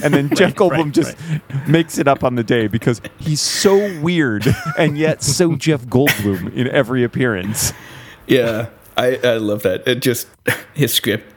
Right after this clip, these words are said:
Speaker 3: packet just says, "Take it away, Jeff."
Speaker 2: Yeah.
Speaker 1: Yeah.
Speaker 3: <laughs> He just goes
Speaker 1: 'Cause
Speaker 3: with it.
Speaker 1: I, I mean,
Speaker 3: Yeah.
Speaker 1: credit to the writers, uh, who for really channeling Jeff Goldblum correctly, but this is such a bizarre episode, such a weird character.
Speaker 3: Yeah.
Speaker 1: Uh,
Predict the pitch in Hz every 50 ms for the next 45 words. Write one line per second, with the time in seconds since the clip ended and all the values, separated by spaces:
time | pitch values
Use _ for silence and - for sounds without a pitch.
0 | _ _ - 101 104 - - 104 - - 95 85 - 87 80 78 - - 147 151
1 | 175 175 180 175 143 104 107 123 110 104 - - - - _ _ - 117 110 101
2 | 104 135 127 117 101 90 - - - - 131 - - 120 110 - - 131 - 113
3 | 117 139 123 110 113 123 120 - - - - - - - - - - - - 160
4 | 160 - - - - 165 - 165 143 151 143 147 156 - 165 160 147 147 - -
5 | 117 120 107 107 101 98 92 90 87 90 98 - - - 131 120 110 104 101 101
6 | 101 101 107 95 - - 107 101 98 98 101 104 110 107 101 101 - - - 107
7 | 101 92 90 90 90 87 82 87 92 - _ - 117 117 - 110 - - - 104
8 | 95 90 92 - - - 101 101 101 - 104 98 - 110 107 - - 156 - -
9 | 247 - - - 147 - - 123 95 113 110 87 92 110 107 110 113 113 113 113
10 | 127 - - 117 - 131 113 113 - 113 107 - 113 107 104 104 113 113 110 113
11 | 117 113 110 - 120 107 104 107 117 107 - - 190 190 - - - - - -
12 | - - 110 87 - - 101 95 92 92 92 101